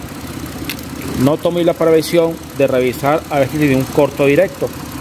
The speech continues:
pero aparentemente está en corto a tierra. Tengo esta lámpara de prueba puesta a positivo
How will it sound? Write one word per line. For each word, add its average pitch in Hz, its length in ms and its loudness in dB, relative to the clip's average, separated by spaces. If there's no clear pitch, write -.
pero 135 180 4
aparentemente 143 580 0
está 170 140 0
en 160 60 -2
corto 180 300 2
a 160 60 2
tierra. 170 380 2
Tengo 170 240 2
esta 208 180 0
lámpara 208 380 0
de 208 100 2
prueba 185 460 2
puesta 160 440 2
a 151 100 2
positivo 139 640 2